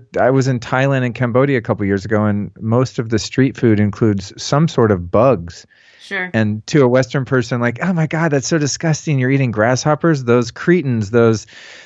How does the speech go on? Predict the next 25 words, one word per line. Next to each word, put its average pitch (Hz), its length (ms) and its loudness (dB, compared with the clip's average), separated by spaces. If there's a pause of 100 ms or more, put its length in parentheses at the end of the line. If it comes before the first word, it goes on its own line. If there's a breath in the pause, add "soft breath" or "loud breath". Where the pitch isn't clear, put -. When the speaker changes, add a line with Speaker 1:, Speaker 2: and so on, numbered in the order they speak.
(120 loud breath)
Speaker 1:
those, 131 280 2
um, 120 200 2
savages, 147 720 0
how 127 160 0
could 127 140 -2
they 120 100 0
do 135 200 0
that?" 135 120 4
And 110 100 0
it's - 140 -8
like, 117 280 0
uh, 117 460 2
we 170 220 -2
wouldn't 190 480 -2
be 160 240 2
here 113 300 6
<laughs> - 400 -6
having 160 260 2
this 156 140 2
conversation 139 680 0
if 117 160 -2
our 123 80 2
Speaker 2:
That's - 80 -6
right. 117 100 -2
Speaker 1:
ancestors 113 540 -6